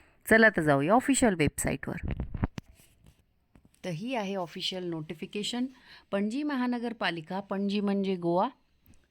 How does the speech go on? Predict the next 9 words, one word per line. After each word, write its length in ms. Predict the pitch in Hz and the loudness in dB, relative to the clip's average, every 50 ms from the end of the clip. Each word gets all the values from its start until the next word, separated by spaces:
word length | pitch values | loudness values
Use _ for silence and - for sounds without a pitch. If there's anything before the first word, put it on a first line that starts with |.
| _ - | _ -12
तर 40 | 180 | -10
गोवावरनं 600 | 170 170 175 180 196 220 247 254 254 240 240 254 | -6 -4 -4 -2 -2 -2 -2 -4 -6 -4 -4 -4
ही 380 | 240 220 240 240 240 240 240 226 | -4 -4 -4 -6 -4 -6 -6 -4
महानगरपालिकेची 1080 | 220 208 202 202 202 202 190 202 196 - - 190 185 190 185 - 190 185 - 196 196 | -6 -4 -4 -4 -6 -6 -6 -8 -10 -8 -8 -8 -8 -8 -8 -10 -10 -10 -8 -6 -6
ॲडव्हर्टाइजमेंट 680 | 180 175 170 175 175 196 190 175 170 190 190 185 180 - | -4 -4 -6 -6 -8 -8 -8 -6 -4 -4 -4 -4 -6 -6
आलेली 380 | 160 151 156 165 165 170 180 | -4 -4 -4 -4 -6 -6 -6
आहे. 300 | 175 170 160 165 190 233 254 _ _ _ _ _ _ _ _ _ _ _ _ _ _ _ _ _ _ _ _ _ _ _ - | -6 -6 -6 -6 -8 -10 -10 _ _ _ _ _ _ _ _ _ _ _ _ _ _ _ _ _ _ _ _ _ _ _ -8
खाली 260 | - 196 196 214 226 | -2 -2 0 0 0
नमूद 260 | 226 233 233 233 233 | -2 -2 -2 -4 -6